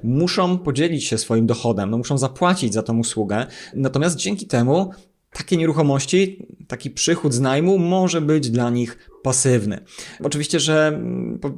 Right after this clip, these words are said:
można powiedzieć, że nie każda nieruchomość nadaje się niejako, tak? Czyli, y, nie każda nieruchomość da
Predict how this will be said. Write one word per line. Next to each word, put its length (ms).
można 280
powiedzieć, 280
że 100
nie 80
każda 200
nieruchomość 760
nadaje 420
się 120
niejako, 340
tak? 200
Czyli, 220
y, 100
nie 200
każda 260
nieruchomość 460
da 260